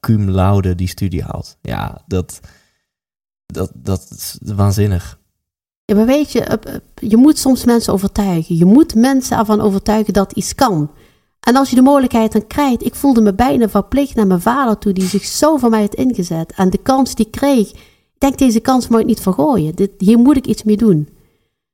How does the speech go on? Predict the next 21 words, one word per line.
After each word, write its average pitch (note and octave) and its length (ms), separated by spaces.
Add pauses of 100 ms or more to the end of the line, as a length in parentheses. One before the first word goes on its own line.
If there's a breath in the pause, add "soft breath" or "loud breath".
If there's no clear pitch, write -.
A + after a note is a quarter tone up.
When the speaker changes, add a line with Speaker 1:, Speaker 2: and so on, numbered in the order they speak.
(400)
Speaker 2:
En, B3 420
ehm, A3+ 440 (220)
en G#3+ 140
het A3 120
gekke - 380
is, G3 260
of G3+ 140
het - 160
mooie A3+ 400
is, G3+ 240
als - 180
je - 80 (100)
eenmaal F4 500
laat G3+ 260
zien B3 340
dat F#3+ 200
iets - 260
kan, C4 280
dat G#3 140
mogelijkheden G#3 640
zijn, B3 420